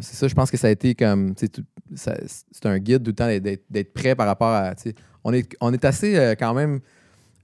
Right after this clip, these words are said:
euh, quand on prépare les trucs, on est, tu sais, mettons, euh, même avant un album ou de quoi de même, on s-, on s-, on essaie d'être prévoyant, tu sais, pour que ça se passe bien, que ce soit le fun. Fait que, tu sais, euh,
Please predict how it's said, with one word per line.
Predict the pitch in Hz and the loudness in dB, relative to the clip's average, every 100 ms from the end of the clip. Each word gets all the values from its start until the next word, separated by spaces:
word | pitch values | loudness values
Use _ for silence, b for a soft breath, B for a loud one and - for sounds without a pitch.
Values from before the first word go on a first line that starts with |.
| - - | -20 -20
euh, | - | -8
quand | 131 | -4
on | 135 | -4
prépare | 139 127 147 143 | -4 0 2 4
les | 117 | 2
trucs, | - 165 | 0 0
on | 123 | -2
est, | 113 110 | -2 -4
tu | 110 | -6
sais, | 127 | -6
mettons, | 117 123 123 | -4 -4 -4
euh, | 113 | -4
même | 104 117 | -4 -4
avant | 107 110 | -2 -2
un | 107 | -2
album | 98 104 107 107 | -4 -4 -6 -6
ou | 104 | -8
de | |
quoi | 107 | -8
de | 101 | -6
même, | 117 | -6
on | 101 | -8
s-, | 98 - | -12 -14
on | 104 | -14
s-, | 104 - | -14 -14
on | - 107 | -10 -8
essaie | 104 160 | -6 -6
d'être | 135 98 - | -6 -8 -12
prévoyant, | - 127 117 101 107 113 113 | -8 -6 -4 -6 -8 -10 -12
tu | |
sais, | - | -14
pour | - _ | -18 _
que | 110 | -16
ça | - | -16
se | - | -16
passe | - 101 101 | -10 -8 -8
bien, | 110 113 | -8 -8
que | 110 | -10
ce | |
soit | - | -14
le | 98 | -12
fun. | 113 117 131 b b b b - | -10 -10 -12 b b b b -16
Fait | - | -6
que, | 101 95 | -4 -4
tu | - | -2
sais, | 110 101 | 0 0
euh, | 90 | -2